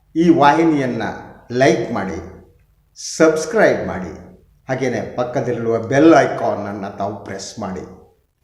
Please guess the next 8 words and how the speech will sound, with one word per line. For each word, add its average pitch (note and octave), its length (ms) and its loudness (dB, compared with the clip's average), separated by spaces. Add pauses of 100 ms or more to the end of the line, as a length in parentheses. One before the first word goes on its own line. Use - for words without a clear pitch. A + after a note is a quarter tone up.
(140)
So, G3 140 6
ನೀವು E3+ 180 6
ಬೆಲ್ F#3+ 200 6
ಐಕಾನ್ F3 380 4
ಅನ್ನ D3 180 0
ಪ್ರೆಸ್ D#3 420 -4
ಮಾಡುವುದರಿಂದ B2+ 600 2
ನಾನು A#2 360 -2